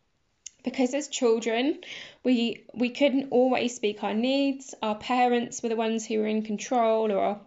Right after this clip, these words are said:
primary caregivers, or those around us. Um,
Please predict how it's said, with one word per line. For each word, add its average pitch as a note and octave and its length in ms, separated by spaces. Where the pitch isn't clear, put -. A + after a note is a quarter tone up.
primary A3 360
caregivers, G#3+ 800
or G#3 120
those A3+ 280
around A3 460
us. G#3 420
Um, G#3+ 520